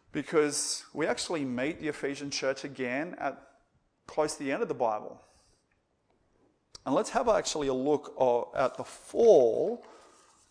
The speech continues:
of the Ephesian church. Flip over to, um, excuse me, Revelation chapter one. Sorry, Revelation chapter two. A-, a-, and in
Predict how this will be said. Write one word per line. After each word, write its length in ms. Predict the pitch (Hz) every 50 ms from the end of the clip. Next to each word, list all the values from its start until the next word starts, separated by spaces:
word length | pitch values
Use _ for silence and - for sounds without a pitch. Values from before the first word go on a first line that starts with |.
| _ - - -
of 240 | 135 131 127 - -
the 300 | - 131 123 123 123 120 - - - _ - -
Ephesian 640 | 127 - - - 139 131 123 113 - 131 123 120 117 - -
church. 800 | - - - - 117 - - - - - - - - - - - - - - - - - - - -
Flip 240 | - - 269 262 -
over 380 | 277 262 240 214 202 180 160
to, 420 | - - - - - - - - 160
um, 180 | 151 143 127 - - - - - _ _ _ _ _ _ _ _ -
excuse 280 | - - - 160 160 143
me, 120 | 147 147
Revelation 540 | 139 156 175 175 185 175 170 160 - - 151
chapter 360 | - - 151 135 - - 143
one. 420 | 127 123 123 120 113 110 107 107 - - - -
Sorry, 300 | - - - 147 135 135
Revelation 460 | 156 151 156 151 151 147 139 - 143 131
chapter 240 | - 131 - -
two. 240 | - - - 120 113 - _ _ - - - _ _ - _ _ - - - - - - - - - - - - - - - - - -
A-, 60 | 170
a-, 300 | 175 - - 185 196 202
and 200 | 220 196 202 196
in 160 | 190 185